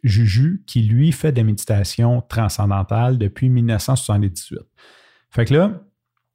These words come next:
je vais à la rencontre de l'information, puis tu sais, moi, je suis prêt à acheter tout de suite, puis là, ben, faut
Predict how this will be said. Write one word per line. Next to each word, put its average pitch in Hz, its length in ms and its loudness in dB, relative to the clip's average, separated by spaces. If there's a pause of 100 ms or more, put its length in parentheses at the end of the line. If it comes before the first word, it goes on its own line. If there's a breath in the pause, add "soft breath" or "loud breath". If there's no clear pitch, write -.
je 104 140 4
vais 127 80 4
à 147 80 4
la 117 260 2
rencontre 113 680 -2
de 107 140 0
l'information, 107 1040 0
puis 104 420 -4
tu 110 200 -4
sais, 107 40 0
moi, 107 140 2
je 110 60 -2
suis - 80 -12
prêt 117 200 -4
à 104 120 -2
acheter 98 240 -4
tout 101 60 -4
de - 40 -8
suite, 113 480 -2
puis - 80 -6
là, 98 80 -2
ben, 90 140 -6
faut 101 280 -8